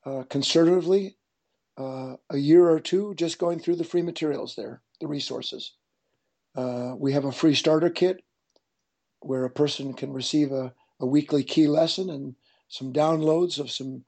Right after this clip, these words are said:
important material to consider along the lines of what David and I have been discussing.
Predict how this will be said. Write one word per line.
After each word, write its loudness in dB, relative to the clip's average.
important -2
material -4
to -10
consider 2
along 0
the -2
lines 0
of -4
what -4
David 0
and -6
I -2
have 0
been -4
discussing. -8